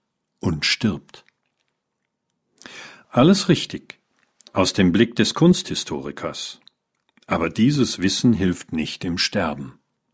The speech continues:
Jemanden zu kreuzigen ist wohl die qualvollste Art gewesen, einen Menschen langsam zu Tode zu foltern. Die Lunge will sich mit Sauerstoff füllen,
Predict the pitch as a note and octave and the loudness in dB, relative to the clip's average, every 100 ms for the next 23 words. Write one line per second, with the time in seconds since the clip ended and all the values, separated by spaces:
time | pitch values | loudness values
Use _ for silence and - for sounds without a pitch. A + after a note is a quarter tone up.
0 | _ _ _ _ _ - - - - - | _ _ _ _ _ -20 -20 -18 -4 4
1 | C3+ G3 F3+ F3 - C3 - A2 C#3+ - | 8 8 8 6 4 0 0 0 0 -2
2 | D#3+ D3+ A#2 - G#2 G#2 G2 - G#2 G2 | -2 2 2 0 -2 0 -2 -2 0 0
3 | A#2 - B2 B2 - G#2 F2 F2+ - F#2+ | 0 0 0 -2 -4 -4 -4 -6 -4 -4
4 | F#2 F#2 A2 G#2+ F#2+ G#2+ F#2+ E2+ - - | -2 -2 0 0 2 2 2 0 -4 -2
5 | G2 D#2+ D#2 D#2 E2 E2+ - - - - | -2 -2 -4 -4 -4 -4 -10 -20 -20 -16
6 | - B2 - A2 D#2+ D#2 - - E2+ C#2+ | -6 -6 0 -2 -2 -6 -8 -8 -8 -8
7 | - D#2 - _ _ _ _ _ _ _ | -10 -14 -16 _ _ _ _ _ _ _
8 | _ _ _ - - - - - G2+ B2+ | _ _ _ -20 -20 -20 -8 0 4 6
9 | D#3 C#3 C#3 B2+ - G#2 - F2+ A2 A#2+ | 6 6 4 4 0 0 0 0 0 -2
10 | - C3 - B2+ B2 B2+ | -4 -6 -4 -2 0 0